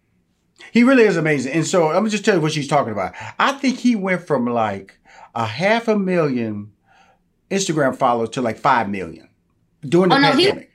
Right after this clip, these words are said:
Speaker 2: I think he was less than that. I think he
Speaker 1: Yes.
Speaker 2: was, I think he was even lower than half a million.
Speaker 1: Yeah, I, I, 'cause I know it's a real low number. I didn't wanna, like, go below what it could have been.
Speaker 2: Yeah.
Speaker 1: But it's an amazing low number. And if you go to his Instagram account, he dances. He,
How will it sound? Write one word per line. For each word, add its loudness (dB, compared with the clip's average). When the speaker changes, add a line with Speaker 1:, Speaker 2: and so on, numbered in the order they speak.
Speaker 2:
I 2
think 0
he 2
was 2
less 2
than 4
that. 0
I 2
think 2
he 4
Speaker 1:
Yes. 4
Speaker 2:
was, 2
I 2
think 2
he 2
was 2
even 4
lower 4
than 2
half 0
a 0
million. 2
Speaker 1:
Yeah, 4
I, 4
I, -2
'cause -2
I 6
know 4
it's 2
a 2
real 4
low 2
number. 2
I 4
didn't 0
wanna, -2
like, 0
go 2
below 2
what -6
it -4
could 0
have 2
been. 2
Speaker 2:
Yeah. 2
Speaker 1:
But 4
it's 2
an -8
amazing 2
low 4
number. -4
And 2
if -2
you 2
go 4
to 0
his -4
Instagram -2
account, 0
he 0
dances. 0
He, -4